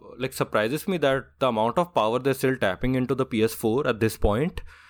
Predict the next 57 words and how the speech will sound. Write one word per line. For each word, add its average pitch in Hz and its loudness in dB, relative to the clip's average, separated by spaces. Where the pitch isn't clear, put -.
Uh, 98 0
I 110 -6
mean, 113 -2
we're 113 -2
still 165 2
seeing 156 0
the 151 2
cross-gen, 120 2
uh, 95 0
uh, 95 -2
the 113 -4
cross-gen 110 0
time 107 0
period. 113 2
It's - -8
coming 151 0
to 170 4
an 151 2
end 135 2
slowly, 131 2
but 120 0
we 120 0
still 135 2
have, 120 2
like, 120 2
God 110 4
of 113 2
War 117 2
Ragnarok. 107 -2
We 117 -6
still 131 0
have, 123 2
uh, 123 0
some 120 0
other 107 0
g-, 127 2
big 113 -6
games 113 0
which 127 -4
are 139 4
gonna 143 2
be 147 2
cross-gen. 143 2
And 135 0
this 185 2
game 214 2
gives 165 0
me 170 2
hope 143 2
that 131 2
those 131 4
games 131 0
are 139 2
not 120 2
going 123 2
to 120 2
be 120 0